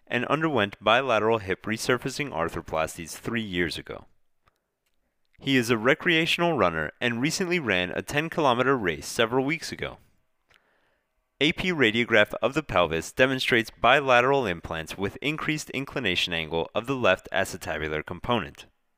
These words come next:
Serum testing demonstrates a cobalt level of ten micrograms per liter,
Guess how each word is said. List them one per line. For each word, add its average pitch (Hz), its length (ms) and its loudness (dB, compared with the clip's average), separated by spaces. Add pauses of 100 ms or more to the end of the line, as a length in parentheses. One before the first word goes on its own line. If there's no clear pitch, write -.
(560)
Serum 170 440 0
testing 101 540 0
demonstrates 127 640 2
a 95 80 -2
cobalt 151 520 2
level 110 340 2
of - 220 -8
ten 156 240 -4
micrograms 120 680 -2
per 135 140 0
liter, 76 400 -4